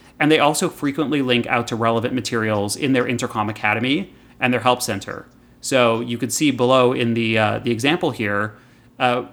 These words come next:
you can engage your customers to complete a goal with a series of linked messages. That's a feature called Series. So you could take a tour of that feature.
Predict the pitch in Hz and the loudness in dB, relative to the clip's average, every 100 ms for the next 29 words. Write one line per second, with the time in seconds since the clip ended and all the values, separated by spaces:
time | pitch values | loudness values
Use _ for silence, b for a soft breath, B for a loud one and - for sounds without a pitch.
0 | - 123 143 147 151 127 139 127 135 139 | -12 -2 0 2 2 2 0 2 2 2
1 | 143 - 139 - 123 120 120 120 131 127 | 0 0 -2 0 -2 -2 -6 -4 -2 -2
2 | 117 117 113 113 - 120 110 110 110 110 | 2 2 0 -4 -2 -2 -2 -2 -2 -2
3 | 101 - 101 95 117 120 117 117 - 107 | -4 -6 -10 -4 -2 -2 -4 -6 -2 -2
4 | - 127 104 - 107 - B B B - | 2 2 2 0 -4 -4 B B B -4
5 | 120 143 143 120 117 - 123 123 147 - | -2 -4 -4 -6 -6 -4 0 0 0 -2
6 | 131 127 120 131 127 120 104 110 120 180 | -2 -2 0 0 0 -4 -8 -6 -6 -6